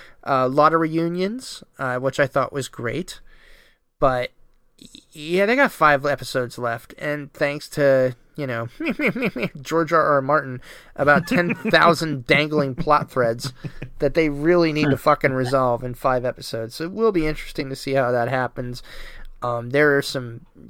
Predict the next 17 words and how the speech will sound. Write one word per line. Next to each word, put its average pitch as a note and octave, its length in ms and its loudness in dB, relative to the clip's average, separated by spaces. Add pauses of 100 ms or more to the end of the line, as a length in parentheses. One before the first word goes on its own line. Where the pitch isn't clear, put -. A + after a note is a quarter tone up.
great D3+ 420 4
moments C3+ 400 -2
in C3 100 -4
it. C3 140 -4 (340)
Um, A#2 600 -8 (1040)
all F3+ 220 8
in E3 60 4
all, D#3 220 6
I C#3+ 100 0
would C3+ 140 -2
say C#3 160 2
I C#3 40 2
think C#3+ 180 -4
it's B2+ 100 -4
a B2+ 60 -8
good C#3 240 0
start C3 460 2